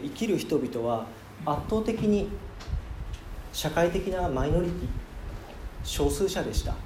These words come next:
パウロが手紙を書いて送ったフィリピの教会の人たちも、フィリピの町においてはマイノリティでした。フィリピという町は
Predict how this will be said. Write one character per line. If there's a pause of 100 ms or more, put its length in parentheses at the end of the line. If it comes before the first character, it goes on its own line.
(1600)
パ
ウ
ロ
が
手
紙
を
書
い
て
送
っ
た (420)
フ
ィ
リ
ピ
の
教
会
の
人
た
ち
も、 (720)
フ
ィ
リ
ピ
の
町
に
お
い
て
は (500)
マ
イ
ノ
リ
テ
ィ
で
し
た。
フ (3000)
ィ
リ
ピ
と
い
う
町
は